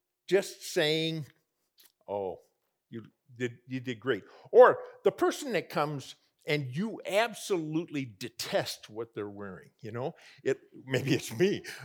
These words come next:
but, um, it, it just doesn't go well together, and you go, "Oh, I really like your out-," when you don't like their outfit. That's not encouraging. So we need to look at what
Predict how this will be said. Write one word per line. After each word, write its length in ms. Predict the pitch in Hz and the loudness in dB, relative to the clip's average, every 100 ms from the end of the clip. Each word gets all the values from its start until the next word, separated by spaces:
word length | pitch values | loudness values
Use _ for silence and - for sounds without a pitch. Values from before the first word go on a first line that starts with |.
| - | 6
but, 220 | 147 - - - | 6 6 -8 4
um, 320 | 156 143 127 - _ _ _ _ - | 6 6 2 -12 _ _ _ _ -10
it, 420 | 151 156 - 202 | -8 -4 0 0
it 280 | 190 208 175 | 2 0 0
just 260 | 269 - 185 | -2 0 6
doesn't 400 | 240 247 190 139 | 6 4 -2 2
go 240 | 196 214 | 6 6
well 320 | 160 113 98 | 6 2 2
together, 640 | - 147 123 120 104 120 143 - | -2 -2 4 2 2 -4 -8 -12
and 140 | 120 135 | -8 -6
you 80 | 127 | -6
go, 260 | 120 139 _ - | -8 -10 _ -2
"Oh, 460 | 370 359 285 123 - - _ _ _ - - | 4 4 4 0 -10 -18 _ _ _ -18 2
I 140 | 269 | 4
really 440 | 262 277 349 294 247 | 4 4 2 2 0
like 320 | 240 254 - | 2 2 0
your 180 | 202 170 | -2 -2
out-," 220 | 208 160 | -4 -2
when 160 | 226 | -2
you 140 | 269 269 | 0 0
don't 240 | 262 285 | -2 -4
like 240 | 277 285 285 | -6 -8 -6
their 120 | 277 | -6
outfit. 380 | 294 - - - _ _ _ _ _ | -6 -10 -16 -16 _ _ _ _ _
That's 300 | - 277 - | 2 2 0
not 320 | 220 240 320 269 | -2 0 0 -2
encouraging. 800 | 214 214 277 302 269 147 92 - _ _ _ _ - - | -4 -6 -6 -4 -6 -8 -16 -20 _ _ _ _ -20 -8
So 300 | - 233 - - | -4 -4 -6 -6
we 140 | 180 359 | 6 8
need 220 | 392 359 | 8 0
to 120 | 214 | -2
look 360 | 196 208 269 - | 0 -2 -4 -2
at 480 | 107 101 - - - _ _ _ _ | 0 0 -2 -8 -20 _ _ _ _
what 480 | 143 135 185 294 | -10 2 4 4